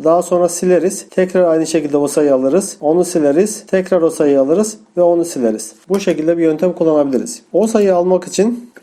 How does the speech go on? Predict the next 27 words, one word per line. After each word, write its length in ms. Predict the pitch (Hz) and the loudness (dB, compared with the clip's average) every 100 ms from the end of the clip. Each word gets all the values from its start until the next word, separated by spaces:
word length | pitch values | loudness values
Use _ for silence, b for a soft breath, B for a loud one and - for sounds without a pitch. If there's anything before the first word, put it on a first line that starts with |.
| - | -2
o 120 | 160 | -2
sayımız 380 | 151 160 160 160 | 0 0 0 -2
x 180 | 170 - | -4 -2
sayısı 400 | 156 139 127 123 | 0 0 0 -2
olsun 300 | 104 - 113 | -2 -4 -8
mesela. 500 | 123 - 123 143 185 - - - | -6 -6 -4 -4 -4 -12 -10 -2
A 300 | 151 165 185 185 - | 2 2 0 -8 -12
yüzde 380 | 135 151 147 170 | -6 -4 0 -2
on. 320 | 143 135 110 - _ - | 2 0 -2 -10 _ -4
Yani 220 | 131 120 | -2 0
A 200 | 139 175 | 0 0
sayısını 440 | 180 175 156 139 | 0 -2 -2 -4
ona 260 | 135 147 156 | -2 0 0
böldükten 380 | 156 156 170 180 | 0 -2 -2 -2
sonra 280 | 175 160 170 | 0 -2 0
kalan 300 | 165 160 160 | -2 -2 -2
sayı. 360 | - 131 101 - | -2 -2 -2 -6
Bu 180 | 151 170 | -4 -2
x 220 | 180 180 | -2 -4
sayımız. 520 | - 135 117 175 - - B B B - | 0 0 2 -2 -4 -14 B B B -4
Bunu 220 | 165 202 | -2 0
toplama 440 | 190 170 175 175 | -2 -2 0 0
ekleyeceğiz. 600 | 175 170 151 120 104 - - - | 0 -2 -2 0 -2 -8 -18 -14
Toplam 380 | 151 147 151 160 | -10 -6 -4 -4
eşittir. 520 | 131 120 - 156 - - | -4 -8 -6 -6 -6 -14
Toplam 440 | - 139 139 160 165 | -8 -8 -2 -2 0
artı 440 | 127 120 120 190 | 0 -2 -2 -4